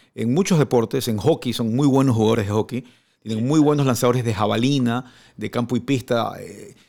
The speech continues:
es un, es un país europeo que tiene, pues, tradición en muchos de estos deportes. Pero como que el futbolista a mí me da la impresión de que es un poco robótico para marcar. No sé, ¿con, con qué te encontraste? ¿Con un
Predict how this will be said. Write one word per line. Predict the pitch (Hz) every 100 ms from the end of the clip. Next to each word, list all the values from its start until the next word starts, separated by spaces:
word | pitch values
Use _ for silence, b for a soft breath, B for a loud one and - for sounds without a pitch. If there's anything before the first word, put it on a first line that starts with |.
| b -
es | -
un, | 123 -
es | 120
un | 151
país | 131 131 -
europeo | 127 117 127 127 123 123 B
que | -
tiene, | 107 120 117
pues, | 110
tradición | - 110 107 135 120
en |
muchos | 110 107 107
de |
estos | 104 104
deportes. | 104 120 104 110 - b b b
Pero | 131 131
como | 135 127
que | 135 127
el | 131
futbolista | 120 131 131 156 165 214
a | 160
mí |
me | 160
da | 170
la | 170
impresión | 139 139 151
de |
que | 143
es | 147
un | 143
poco | 151 147 156 143 147 B B
robótico | 104 131 135 165 131 104
para | 113 113
marcar. | 113 113 123 117
No | 143
sé, | - 135
¿con, | 143
con | 131 127
qué | 202
te | 208
encontraste? | - 143 131 107 113
¿Con | 120 127
un | 160 175